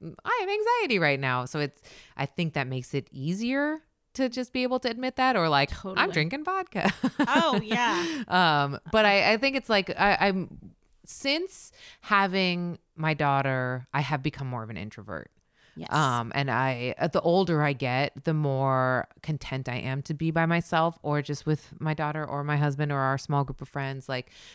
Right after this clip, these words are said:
Speaker 1: that, that's easier for me. And it's not that I, I do want to meet other people. One of the reasons I went on the retreat was like, "Oh, I'd like to meet other moms," 'cause this is something that is important
Speaker 2: Right.
Speaker 1: to be able to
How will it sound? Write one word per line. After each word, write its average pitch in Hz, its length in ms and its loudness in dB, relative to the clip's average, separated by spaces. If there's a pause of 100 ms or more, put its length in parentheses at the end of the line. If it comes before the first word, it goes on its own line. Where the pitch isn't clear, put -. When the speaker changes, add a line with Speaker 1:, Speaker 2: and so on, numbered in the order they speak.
(100)
Speaker 1:
that, 147 360 4
that's 147 300 2
easier 151 360 -2
for 160 140 -8
me. 165 160 2
And 160 100 2
it's - 140 -4
not 175 160 2
that 180 100 2
I, 151 280 2
I 165 40 4
do 196 240 2
want 147 320 2
to - 100 -12
meet 139 140 -4
other 127 160 -6
people. - 240 -10
One 135 80 0
of 135 60 0
the 127 100 -6 (140)
reasons 123 320 -6
I 120 80 -8
went 156 180 0
on 135 80 0
the 110 80 -6
retreat 113 360 -8
was 123 160 -8
like, 123 220 -8 (120)
"Oh, 370 60 4
I'd 185 160 2
like 180 180 2
to - 100 -8
meet 170 140 2
other 139 160 2
moms," 156 500 4
'cause - 200 -4
this - 200 -6
is 135 80 -8
something 127 340 -4
that 120 180 -4 (140)
is 127 180 -4
important 151 760 0 (120)
Speaker 2:
Right. 214 320 -8
Speaker 1:
to 175 40 2
be 135 200 -2
able 127 160 -6
to 135 160 -12